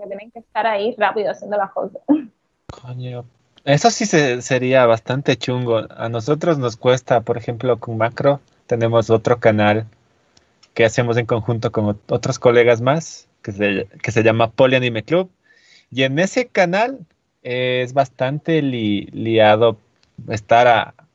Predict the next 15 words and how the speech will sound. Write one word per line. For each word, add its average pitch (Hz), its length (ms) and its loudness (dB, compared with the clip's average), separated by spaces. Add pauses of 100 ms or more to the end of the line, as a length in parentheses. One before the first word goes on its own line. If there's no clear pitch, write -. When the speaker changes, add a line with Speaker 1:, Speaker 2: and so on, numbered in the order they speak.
(200)
Speaker 2:
a 117 80 -10
la 117 140 -2
par 127 260 2
con 127 140 -4
las 107 140 -4
cosas, 123 300 -8
porque 113 520 -6
cada 139 320 2
día, 139 300 2
cada 135 260 0
semana 120 400 -6
hay 113 120 -2
algo 110 220 -2
nuevo 107 380 -4
y, 104 300 -10